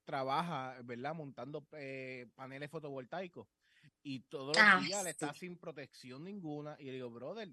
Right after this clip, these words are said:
Speaker 1: tienes que ponerte protección
Speaker 2: Fatal.
Speaker 1: porque eso te va a hacer un daño increíble allá arriba".
Speaker 2: Y, y el, el, la, el daño no se nota rápido, eso se nota, mira, con el tiempo.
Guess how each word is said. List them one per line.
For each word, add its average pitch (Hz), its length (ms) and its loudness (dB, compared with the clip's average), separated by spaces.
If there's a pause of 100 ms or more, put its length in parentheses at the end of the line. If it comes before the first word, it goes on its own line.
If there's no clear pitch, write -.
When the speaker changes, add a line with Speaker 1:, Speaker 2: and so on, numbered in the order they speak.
(100)
Speaker 1:
tienes 120 200 -12
que 127 100 -12
ponerte 131 300 -10
protección 147 360 2
Speaker 2:
Fatal. 202 260 8
Speaker 1:
porque 175 240 -4
eso 127 120 -10
te 139 80 -8
va 135 100 -4
a - 20 -6
hacer 147 200 -10
un 160 120 -8
daño 147 260 -6
increíble 202 680 -6
allá 170 140 -2
arriba". 147 420 -4 (400)
Speaker 2:
Y, 233 240 8 (480)
y 294 200 12
el, 302 220 12 (180)
el, 285 240 12
la, 269 80 12 (160)
el 262 360 8
daño 269 500 12
no 233 160 8
se 277 180 8
nota 269 500 12
rápido, 220 720 12
eso 214 240 4
se 254 160 12
nota, 240 280 12
mira, 226 300 12
con 185 180 6
el 175 240 2
tiempo. 190 960 12